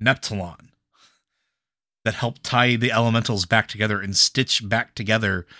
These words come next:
the fabric of the elementals so that life on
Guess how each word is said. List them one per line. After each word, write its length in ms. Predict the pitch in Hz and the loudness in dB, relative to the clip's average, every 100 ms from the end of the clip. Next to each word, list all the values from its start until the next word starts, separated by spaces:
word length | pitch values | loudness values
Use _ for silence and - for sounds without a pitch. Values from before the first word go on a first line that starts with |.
| - _ _ _ | -20 _ _ _
the 140 | 110 | -6
fabric 480 | - - 107 117 113 - | -4 0 2 2 0 -2
of 280 | 117 104 101 | -2 -2 -2
the 120 | 110 | -4
elementals 600 | 104 104 101 101 101 92 | -2 -2 -2 -2 -2 -2
so 120 | 110 | -2
that 280 | 98 98 92 _ _ _ _ _ 101 | 0 -2 -2 _ _ _ _ _ -12
life 400 | 98 101 110 - | -4 0 0 -2
on 320 | 107 104 98 | -2 0 -2